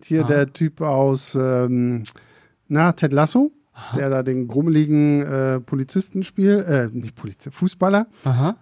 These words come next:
Speaker 1: Und das war ja da so ein bisschen so dieser Teaser, okay, krass, weil in den Comics ist ja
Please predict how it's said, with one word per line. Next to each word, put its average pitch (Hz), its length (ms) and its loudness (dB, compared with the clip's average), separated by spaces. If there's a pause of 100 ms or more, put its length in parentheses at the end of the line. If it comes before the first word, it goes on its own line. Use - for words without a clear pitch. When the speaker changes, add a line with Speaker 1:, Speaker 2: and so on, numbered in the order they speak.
(140)
Speaker 1:
Und 147 540 4 (420)
das 131 220 -8
war 147 140 2
ja 151 140 2
da 139 280 0
so 175 80 2
ein 160 100 2
bisschen 165 340 2
so 156 200 0
dieser 143 280 0
Teaser, 151 340 0
okay, 147 260 -2
krass, 139 340 -6
weil 131 140 -2
in 135 100 -2
den 143 160 -2
Comics 165 440 2
ist 135 120 -8
ja 147 220 2